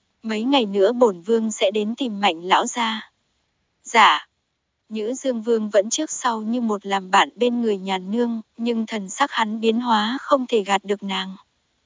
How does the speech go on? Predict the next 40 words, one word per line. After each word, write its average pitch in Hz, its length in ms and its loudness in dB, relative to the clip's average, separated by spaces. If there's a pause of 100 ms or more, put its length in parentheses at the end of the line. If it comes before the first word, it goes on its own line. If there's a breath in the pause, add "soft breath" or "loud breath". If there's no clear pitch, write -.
(720)
Lúc 294 200 0
biết 294 240 -2
được 233 180 2
chuyện 190 220 0
hắn 196 320 0
muốn 233 140 2
an 233 260 2
bài 196 320 2
thì 208 160 -8
Thứ 247 120 -2
Xuất - 220 0
Triệu 220 240 2
Tình 196 300 -4
Nhi 226 220 -2
đã 196 160 6
quỳ 233 240 -4
gối 202 260 -2
trước - 200 -4
mặt 233 200 2
nàng 190 380 -6
khóc 311 220 2
lóc 320 240 2
kể 240 180 2
lể. 180 280 -4 (1200)
Tuy 247 160 0
nàng 202 300 0
là 185 180 2
Thứ 226 140 0
Xuất, 311 260 0 (140)
nhưng 226 320 -2
thư 240 160 0
nữ 226 260 0
của 254 120 4
Vương 233 320 2
Phủ 220 220 0
lại 180 260 0
gả 190 280 0
cho 247 160 2
Thứ 269 120 -2
Tử, 254 200 2